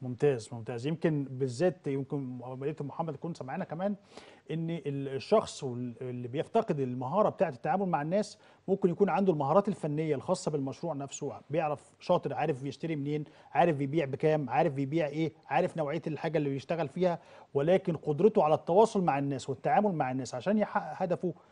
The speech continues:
في الشغل أو هدفه في الترقية. وده اللي بياخدنا إن ناس كتيرة جدًا، جدًا، جدًا بيمشوهم من شغلهم، بي-، بي-، بيفصلوهم من عملهم، وبيكون السبب في التعامل مع الناس. وللأسف الشديد في، آه، نقطة مهمة جدًا،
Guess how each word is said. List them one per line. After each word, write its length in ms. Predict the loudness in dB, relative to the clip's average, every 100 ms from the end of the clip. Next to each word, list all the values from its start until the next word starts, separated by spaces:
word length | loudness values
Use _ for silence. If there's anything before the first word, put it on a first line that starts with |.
| _
في 80 | -10
الشغل 400 | -2 2 2 2
أو 100 | -2
هدفه 340 | 0 0 -2
في 60 | -6
الترقية. 320 | -10 -4 -2
وده 160 | 4 6
اللي 180 | 6 4
بياخدنا 540 | 2 4 4 4 2 -2 -20 -20 -20 _
إن 360 | -4 0 0 6
ناس 180 | 4 4
كتيرة 260 | 2 2
جدًا، 300 | 4 2 2
جدًا، 320 | -2 -2 -2
جدًا 400 | -2 -2 -2 -4 -4 -12 _ _
بيمشوهم 680 | 0 0 0 -2 0 2 4
من 120 | 2
شغلهم، 460 | 2 0 2 0 -2
بي-، 300 | -2 -4 -6 -8 _
بي-، 360 | -10 -6 -6 -8
بيفصلوهم 520 | -8 -10 -6 4 6
من 140 | 6 4
عملهم، 440 | 4 4 6 2 -2 -14 -12
وبيكون 340 | -4 0 6 6
السبب 360 | 6 6 6
في 80 | 4
التعامل 360 | 2 4 6 6
مع 120 | 4
الناس. 400 | 4 2 0 -8 _ _ -4
وللأسف 500 | 0 4 4 4 2
الشديد 420 | 0 0 2 0
في، 300 | -2 -2 -2 -6 _
آه، 220 | -8 -8 -12 -2
نقطة 300 | 0 2 0
مهمة 320 | 0 4 4
جدًا، 320 | 4 2 2